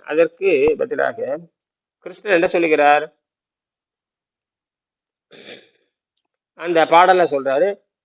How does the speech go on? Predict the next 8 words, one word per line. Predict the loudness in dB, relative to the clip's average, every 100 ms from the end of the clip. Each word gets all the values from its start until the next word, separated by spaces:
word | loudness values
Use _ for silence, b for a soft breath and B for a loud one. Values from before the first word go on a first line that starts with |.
| _
அஹ், | -8 -6 -6
அந்த, | -8 -6 -2 2 4 2 0 -4 -8 -14 _ _ _
அஹ், | -12 -8 -6 -6 -8 -10 -10 -14 -18
ராஜயோகத்தில், | -8 -2 0 0 0 -2 -2 -2
அந்த | 0 -2 -6
பக்கத்தில், | -8 -12 -14 -16 -6
அந்த | -4 -4 -8
புத்தகத்தில் | -10 -10 -8 -8 -10 -12 -10 -12